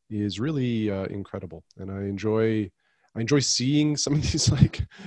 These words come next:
early, early contraptions that were, you know, I guess the, the beginning of the telescope, essentially,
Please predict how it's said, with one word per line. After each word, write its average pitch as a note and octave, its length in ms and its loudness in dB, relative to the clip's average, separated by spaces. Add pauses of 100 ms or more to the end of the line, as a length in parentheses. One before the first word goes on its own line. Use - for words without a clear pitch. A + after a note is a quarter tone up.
(280)
early, B2 480 4
early G#2+ 680 0
contraptions G2 800 -2
that F#2 200 -4
were, F#2+ 300 -4 (140)
you G#2+ 80 -6
know, F2 180 -8 (680)
I F2 60 -8
guess F2 260 -6 (640)
the, F#2 240 -8
the F#2 80 -14
beginning A2 460 0
of F2+ 100 -6
the F2 60 -10
telescope, G2+ 640 -4
essentially, G2+ 640 -8